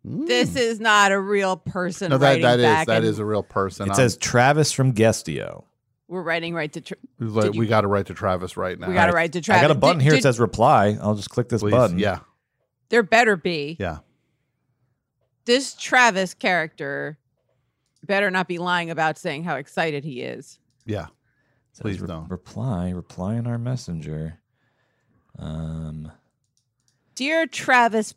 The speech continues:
Speaker 2: Pickle."
Speaker 3: Here it is. Glad
Speaker 1: Julie,
Speaker 3: to have you.
Speaker 1: Julie?
Speaker 3: Yeah, here it is. Okay.
Speaker 2: What?
Speaker 1: I wish, I wish we were on a game show where you write down what you're thinking on a card. <laughs> Because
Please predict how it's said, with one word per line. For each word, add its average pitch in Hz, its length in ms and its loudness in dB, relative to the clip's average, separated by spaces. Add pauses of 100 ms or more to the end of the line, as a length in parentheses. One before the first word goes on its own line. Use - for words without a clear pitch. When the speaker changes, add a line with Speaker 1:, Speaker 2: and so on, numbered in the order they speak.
Speaker 2:
Pickle." 95 720 -8 (1040)
Speaker 3:
Here - 180 -6
it 101 100 0
is. 127 160 -2
Glad 107 200 -4
Speaker 1:
Julie, 156 320 2
Speaker 3:
to 113 60 -4
have 113 100 -6
you. 117 100 -6
Speaker 1:
Julie? 135 360 2
Speaker 3:
Yeah, 170 60 -4
here 101 100 -6
it 110 140 -8
is. 85 100 -16
Okay. 85 260 -12
Speaker 2:
What? 143 320 -6 (260)
Speaker 1:
I 131 200 4
wish, 110 880 0 (1080)
I 147 140 4
wish 156 680 0 (680)
we 131 200 4
were 127 200 4
on 110 540 -2 (760)
a 117 100 -2
game 117 360 -2
show 110 260 -2
where 104 200 2
you 101 160 0
write 110 460 0
down 113 360 -2
what 107 180 -2
you're 110 140 -4
thinking 117 540 -4
on 110 100 -2
a 101 80 -4
card. 123 640 0
<laughs> - 60 -8 (520)
Because - 540 -2